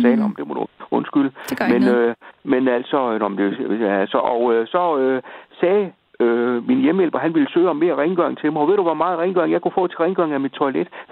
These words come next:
Speaker 1: Fem minutter om ugen. Og så kommer jeg ind på hospitalet i kemobehandlingen, og så siger hospitalet, Rigshospitalet, en læge, der siger, "Vi skal da søge om noget mere til dig." Nu har jeg fået, fordi det er lægeordineret,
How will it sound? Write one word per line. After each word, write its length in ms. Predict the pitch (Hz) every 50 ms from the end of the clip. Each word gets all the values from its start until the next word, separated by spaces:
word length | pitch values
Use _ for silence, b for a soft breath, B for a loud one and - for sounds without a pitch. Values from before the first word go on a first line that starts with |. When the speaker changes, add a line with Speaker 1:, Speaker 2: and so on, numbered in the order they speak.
| - -
Speaker 1:
Fem 140 | - 226 214
minutter 520 | 208 175 165 151 151 151 151 175 196 202
om 240 | 185 - 143 127 131
ugen. 340 | - 143 147 180 196 190 165 - _ B B B B B B B B B -
Og 60 | 139 147
så 140 | - 208
kommer 300 | 190 - - 196 175 160
jeg 160 | 151 170 170 170
ind 120 | 196 190
på 120 | - 165
hospitalet 680 | 147 151 151 - - 139 - - 175 185 185 165 147 135
i 40 | 131
kemobehandlingen, 840 | - - 165 180 185 180 170 - 139 143 143 139 135 135 127 120 110 B B B B B
og 140 | B 127 123
så 100 | - 190 180 -
siger 240 | - 208 190 156 139
hospitalet, 840 | 127 156 147 - - 139 135 - - 190 202 196 165 139 113 117 123 - - -
Rigshospitalet, 840 | 165 185 - 170 - - - 139 - 151 143 131 127 117 - - 135
en 80 | 127
læge, 220 | 120 131 143 170 180
der 100 | 156 131 -
siger, 180 | - 151 156 165 B B B B B B B B
"Vi 80 | -
skal 180 | 160 - - -
da 80 | 135 131
søge 180 | - 175 175 185
om 80 | 160
noget 180 | 139 135 127 127
mere 180 | 143 165 -
til 160 | - - 165 151
dig." 100 | 147 139
Nu 140 | 185 208
har 140 | 202 208 196
jeg 120 | 175 180 185
fået, 260 | - 190 180 185 190 185 _ _ -
fordi 200 | - - 180 180
det 140 | 170 165 156
er 20 | 147
lægeordineret, 760 | 143 147 185 208 196 170 147 151 139 135 139 139 127 113